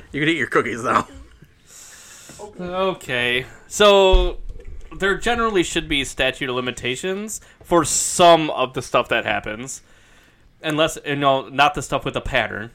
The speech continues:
Speaker 2: Obviously, if it's a pattern of shitty behavior, then, yeah, that person's a shithead. But we have to remember context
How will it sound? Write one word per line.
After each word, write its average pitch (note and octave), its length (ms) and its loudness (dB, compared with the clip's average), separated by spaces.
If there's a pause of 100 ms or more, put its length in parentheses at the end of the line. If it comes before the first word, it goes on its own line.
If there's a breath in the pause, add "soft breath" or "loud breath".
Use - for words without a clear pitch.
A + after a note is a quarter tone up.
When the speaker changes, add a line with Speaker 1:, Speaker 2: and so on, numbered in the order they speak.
Speaker 2:
Obviously, C3+ 360 -2
if B2+ 100 -6
it's - 100 -10
a A#2+ 60 -4
pattern D3 520 2
of A2+ 220 -4
shitty C3 400 -4
behavior, A2+ 480 0
then, A2 280 -12 (100)
yeah, C3 460 0
that B2+ 140 -4
person's C3 340 -6
a B2+ 40 -10
shithead. A#2+ 460 -6 (880 soft breath)
But D#3 140 4
we D3+ 100 0
have D#3 120 2
to D3+ 80 -6
remember C3 300 -2
context D3 840 -2